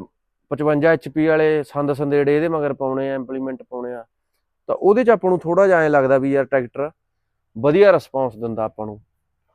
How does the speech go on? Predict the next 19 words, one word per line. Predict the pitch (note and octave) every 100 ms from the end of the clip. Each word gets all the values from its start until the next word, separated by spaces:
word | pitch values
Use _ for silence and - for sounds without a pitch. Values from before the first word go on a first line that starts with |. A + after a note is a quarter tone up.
| _ _ _
ਜਿਹੜਾ | B2 D3
ਇਹਦੇ | G3+ A3
ਡੀਜ਼ਲ | D#3 C#3 D#3
ਪੰਪ | E3+ F3 F3+
ਲੱਗਿਆ | F3 E3 F#3
ਹੋਇਆ | F3+ F#3 F3 - _ _ _ _ _ _ _
ਇਨਲਾਈਨ | - D3 F#3 G3 F#3
ਪੰਪ | F3 D#3+
ਦੇ | E3+ F3
ਵਿੱਚ | E3+ -
ਆ, | F3 E3 _ _ _ _ _ _ _ _ _
ਤੇ | B2+ B2+ B2 A2+ _ _
ਵਧੀਆ | G#2 A#2+ C#3+ F3 E3+ C#3+
ਕੰਮ | C#3 C3+
ਕਰਦਾ। | C#3 D3+ D3+
ਤੇ | D#3 D#3+
ਪੰਪ | E3 D#3 D#3+
ਦੇਖੋ | B2+ -
ਤੁਸੀਂ | A2 G#2+